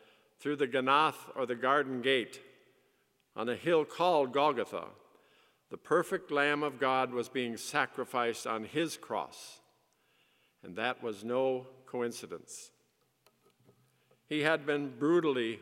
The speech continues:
whipped. A Roman soldier called a lictor was an expert in the whip. Each time he brought the whip, or the flagrum, down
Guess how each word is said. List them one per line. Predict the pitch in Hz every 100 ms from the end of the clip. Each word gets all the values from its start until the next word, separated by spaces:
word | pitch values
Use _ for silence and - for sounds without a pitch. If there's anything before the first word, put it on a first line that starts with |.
| -
whipped. | 117 131 120 - - - _ _ _ _ _ _ _ _ _ _ _ _ _ _ _ -
A | 107
Roman | 113 143 135
soldier | 117 - 156 151 131 120
called | - 135 135 120
a |
lictor | 113 123 180 - 117 107 104 107 - _ _ _ _ _ _ -
was | 113
an | 123 117
expert | 170 - - 123 110 -
in | 127 120
the |
whip. | 117 120 - - - _ _ _ _ _ _ _ _ _ _ - _ -
Each | 156 208 -
time | 160 156 156
he | 139
brought | 131 123 147 139 -
the | 120
whip, | 131 139 113 - - - - - _ _
or | 113
the | 110
flagrum, | - 147 151 117 101 98 - - _ _ _ _ _ - _ _ _ _ _
down | 101 123 147 147 147